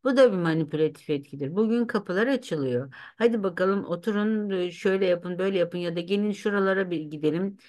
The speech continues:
İşte yok Yuşa Hazretlerine gidelim, yok bilmem nereye gidelim. Orada işte, e, toplanalım, şöyle yapalım, böyle yapalım." Eğer herhangi bir Hazreti Veli'yi, Ermiş'i, dedeyi ziyaret edecekseniz kendi içinizden geldiği gibi istediğiniz zaman, istediğiniz şekilde gidip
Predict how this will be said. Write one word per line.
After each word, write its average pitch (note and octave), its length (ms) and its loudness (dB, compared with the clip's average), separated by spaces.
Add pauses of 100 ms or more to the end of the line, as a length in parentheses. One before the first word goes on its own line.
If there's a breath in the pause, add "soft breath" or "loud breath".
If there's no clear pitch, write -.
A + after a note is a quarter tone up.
(380 loud breath)
İşte - 220 -2
yok G#3+ 300 6
Yuşa G#3 360 2
Hazretlerine F#3+ 640 0
gidelim, E3 360 0
yok G3+ 220 -2
bilmem G3 380 2
nereye F#3+ 340 -2
gidelim. D#3+ 500 -2 (360 loud breath)
Orada G3+ 380 2
işte, F#3 300 -2
e, E3+ 340 2
toplanalım, F#3+ 640 -2
şöyle F#3+ 280 2
yapalım, E3+ 380 -2
böyle D#3 180 4
yapalım." A#2+ 340 -6 (580 soft breath)
Eğer A#3+ 280 4
herhangi G#3 640 0
bir F3+ 120 -2
Hazreti F#3 600 -2
Veli'yi, E3+ 380 0
Ermiş'i, E3+ 560 -2
dedeyi E3+ 540 0
ziyaret A#3+ 420 4
edecekseniz G3+ 800 -4 (320 soft breath)
kendi C#4 280 4
içinizden G3+ 640 2
geldiği D#3 520 0
gibi B2+ 140 -4
istediğiniz E3+ 600 -2
zaman, D3+ 340 2
istediğiniz D#3 600 0
şekilde C#3 400 -4
gidip C#3 360 -8